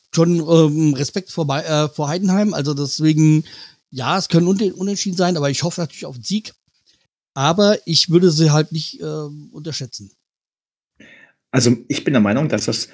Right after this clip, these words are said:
Speaker 2: so ist, ähm, man kann das mit Freiburg, ähm, vergleichen, trainermäßig meine ich. Äh, Schmidt ist die Kontinuität bei Heidenheim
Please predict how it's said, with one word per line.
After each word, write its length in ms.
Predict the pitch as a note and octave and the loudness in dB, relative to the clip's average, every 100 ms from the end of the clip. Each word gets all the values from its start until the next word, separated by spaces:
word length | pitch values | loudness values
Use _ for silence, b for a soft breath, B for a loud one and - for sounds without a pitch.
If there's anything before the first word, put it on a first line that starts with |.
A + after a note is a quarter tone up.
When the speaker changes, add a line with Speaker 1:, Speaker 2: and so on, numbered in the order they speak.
| b | b
Speaker 2:
so 220 | G2 A2+ | 0 0
ist, 360 | C3+ C3+ - - B B B B | 2 0 0 -6 B B B B
ähm, 320 | G2 A2+ A2 A2 | 0 2 4 2
man 160 | A2+ | 0
kann 120 | A2+ | 2
das 180 | C3+ C3 | 2 2
mit 120 | A2+ | -4
Freiburg, 580 | - G#2+ A#2 A#2+ - - - - | 0 0 2 0 -2 -10 -2 0
ähm, 500 | F#2+ F#2+ F#2+ F2+ - | 2 2 2 2 0
vergleichen, 540 | - G2+ G#2+ - F#2+ | 2 2 2 0 -4
trainermäßig 640 | G2 D3 C#3+ G2+ F2+ F#2 - | 0 0 0 -4 -6 -12 -10
meine 160 | F#2+ | -10
ich. 140 | F2+ - b b b _ | -12 -16 b b b _
Äh, 180 | G#2 F#2 | -4 -4
Schmidt 320 | - C3+ - | 0 0 0
ist 460 | - - - - | -6 -6 -6 -8
die 100 | B2 | -10
Kontinuität 920 | A2+ B2 C3 C#3 B2 A2+ B2+ C3+ - - | -4 -2 0 2 2 2 0 0 -4 -2
bei 220 | G#2+ G2+ | 2 4
Heidenheim 580 | A#2+ B2+ E3 D#3+ D3+ F3+ | 2 2 0 0 -2 -4